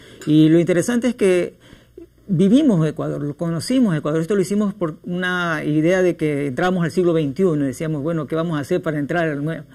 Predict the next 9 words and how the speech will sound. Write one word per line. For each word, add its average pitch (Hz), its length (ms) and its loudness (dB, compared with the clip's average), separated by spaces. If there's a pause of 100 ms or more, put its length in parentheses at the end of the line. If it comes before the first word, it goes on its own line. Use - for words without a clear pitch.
(120)
a 156 40 -6
un 160 80 0
nuevo 170 200 4
milenio? 160 440 2 (360)
Hagamos 160 440 -2
la 175 80 2
vuelta 165 300 2
al 160 80 0
Ecuador. 143 500 -6